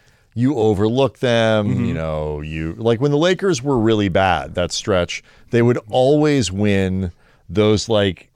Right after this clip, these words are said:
Speaker 1: Sunday games when teams would overnight in L A
Speaker 2: And they,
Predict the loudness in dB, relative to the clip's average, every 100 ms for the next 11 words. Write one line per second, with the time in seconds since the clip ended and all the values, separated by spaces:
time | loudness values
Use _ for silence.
0 | _ -8 0 0 2 2 2 0 0 0
1 | 0 0 -2 -2 -2 -2 -4 -4 -2 -2
2 | -4 -4 0 0 2 0 -2 -2 -2 0
3 | 0 2